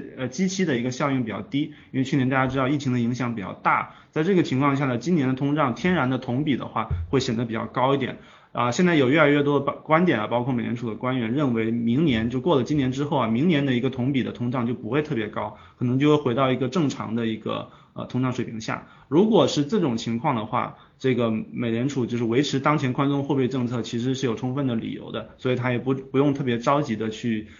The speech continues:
进行这个 taper。啊，所以我个人觉得呢，这个，嗯，判断这个具体时点呢，是需要啊，综合看，呃，这个资本市场的一个发展，还有一些通胀数据。啊，但是从我个人来说呢，我认为美联储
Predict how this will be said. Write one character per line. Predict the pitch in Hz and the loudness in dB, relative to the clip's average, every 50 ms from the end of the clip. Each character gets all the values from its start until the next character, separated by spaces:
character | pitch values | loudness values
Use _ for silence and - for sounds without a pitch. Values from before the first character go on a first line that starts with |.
| - - | -20 -10
进 | - - 135 123 | -2 0 0 0
行 | 110 117 113 110 | 2 0 -2 -2
这 | 113 120 123 123 | 0 0 0 -2
个 | 120 117 107 104 104 104 - | -2 -2 -4 -4 -4 -6 -4
taper。 | - 131 135 127 120 110 - - - - - - _ | -4 -4 -2 0 -2 -4 -4 -10 -20 -20 -20 -20 _
啊， | - 127 123 120 120 | -4 -2 0 0 0
所 | 120 - 160 180 | 0 2 2 4
以 | |
我 | 180 147 - | 6 6 4
个 | 127 - 202 | 6 8 8
人 | 180 156 147 156 | 8 8 8 6
觉 | 147 139 131 | 6 4 4
得 | 127 143 | 4 4
呢， | 143 151 143 135 127 | 2 2 2 2 0
这 | 113 139 143 127 | 0 0 0 2
个， | 127 117 110 110 - - - - _ _ - | 2 0 0 -2 -6 -12 -20 -20 _ _ -2
嗯， | 123 123 123 120 120 117 117 - | 0 0 2 2 0 0 -2 -4
判 | - - 202 202 | 2 4 6 6
断 | 202 185 | 6 6
这 | 175 185 185 | 6 4 4
个 | 170 156 | 4 4
具 | 170 190 | 4 4
体 | 147 139 120 | 4 4 2
时 | - - 127 147 | 2 0 -2 0
点 | 180 156 117 110 | 0 0 0 -2
呢， | 110 113 | -4 -6
是 | 113 - 131 | -4 -4 -4
需 | 120 - - 135 131 | -6 -4 -4 -2 0
要 | 135 127 | 0 2
啊， | 117 107 101 98 110 113 | 0 0 -2 -4 -6 -6
综 | - - 131 131 131 | -4 -2 -2 0 0
合 | 120 117 110 110 113 117 - - - | -2 -2 -4 -4 -4 -6 -8 -12 -8
看， | - 131 120 113 113 113 - - - - - - - | -4 -4 -2 -2 -4 -6 -8 -12 -14 -14 -16 -16 -12
呃， | - 117 117 | -8 -8 -8
这 | 110 - 120 | -6 -6 -4
个 | 113 113 113 113 110 107 113 - - _ | -4 -4 -4 -6 -6 -10 -14 -18 -20 _
资 | - - 185 | -2 2 2
本 | 165 131 | 4 4
市 | 117 147 139 | 2 2 0
场 | 131 120 110 | 0 0 -2
的 | 113 | -2
一 | |
个 | 120 120 | -2 0
发 | - 143 143 | 4 4 4
展， | 147 147 135 98 92 101 | 4 4 0 -2 -2 -4
还 | 104 113 | -4 -2
有 | 117 | -2
一 | 113 | -2
些 | - 127 | -2 -2
通 | 120 - 139 | -2 0 0
胀 | 147 143 127 | 0 0 0
数 | 117 - 143 131 | -2 -2 -2 -4
据。 | 117 135 135 107 - - - - - - - | 0 0 -2 -2 -2 -8 -18 -20 -20 -18 -10
啊， | - 117 117 113 123 | -4 -4 -2 -2 0
但 | 147 143 143 | 0 0 0
是 | 139 151 143 135 127 123 | 2 2 2 2 2 2
从 | - 135 151 | 0 2 2
我 | 170 143 | 2 4
个 | 120 165 160 | 4 4 2
人 | 143 139 139 | 2 2 0
来 | 127 120 120 | 0 -2 -2
说 | 117 - 143 | -2 -2 0
呢， | 143 139 | 0 0
我 | 120 107 | 0 0
认 | 107 120 123 | -2 -2 -2
为 | 120 120 | -2 -2
美 | 117 113 107 | -2 -2 -2
联 | 107 113 120 143 | -2 -2 -2 -2
储 | 143 - 123 107 - | -2 -4 -4 -6 -6